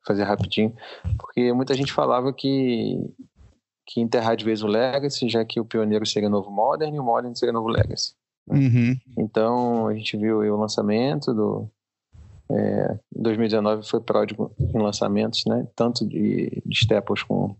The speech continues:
Speaker 1: power level altíssimo e também de um formato novo.
Speaker 2: Uhum.
Speaker 1: E, e aí a gente acabou que não, não viu essa previsão catastrófica do Legacy até agora, pelo menos,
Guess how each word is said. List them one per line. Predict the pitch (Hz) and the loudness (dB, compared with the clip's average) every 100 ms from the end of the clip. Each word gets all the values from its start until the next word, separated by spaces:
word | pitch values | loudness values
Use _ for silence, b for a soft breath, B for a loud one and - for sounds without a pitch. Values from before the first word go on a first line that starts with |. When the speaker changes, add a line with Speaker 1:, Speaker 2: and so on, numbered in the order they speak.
| - | -2
Speaker 1:
power | 101 98 | 0 2
level | 101 98 | 0 2
altíssimo | 98 - 120 127 143 | 0 0 -2 -2 -2
e | |
também | 127 127 | 0 0
de | 127 | 0
um | 135 | 0
formato | 123 113 104 - | 0 0 -2 0
novo. | 107 127 151 143 _ _ _ | 0 2 0 -4 _ _ _
Speaker 2:
Uhum. | - - 147 139 135 | -4 2 4 6 4
Speaker 1:
E, | 107 107 131 170 101 98 - - - _ _ _ - - - - - - - - 151 | 2 2 2 2 2 0 2 0 -2 _ _ _ 0 2 4 0 -6 -10 -10 -6 0
e | 117 | 2
aí | 113 117 | 2 2
a | |
gente | 131 - 143 139 131 - - - | 0 0 0 2 0 -4 -8 -10
acabou | - 131 131 135 | -4 0 2 0
que | - 165 | 0 0
não, | 170 185 175 | 2 2 2
não | 170 160 | 2 2
viu | 156 156 | 2 0
essa | 139 123 | 0 -2
previsão | 127 117 117 113 113 110 110 - _ _ _ _ | 0 0 2 2 2 0 -4 -12 _ _ _ _
catastrófica | - - - 113 - 117 110 - 110 | -2 0 0 -2 0 0 -2 -2 -4
do | 110 | 0
Legacy | 104 104 104 104 - 123 120 | 0 2 0 -2 -2 0 0
até | 110 117 | 0 0
agora, | 107 107 110 | 2 2 0
pelo | 117 123 120 | 0 0 0
menos, | 107 110 120 - | 0 0 0 -4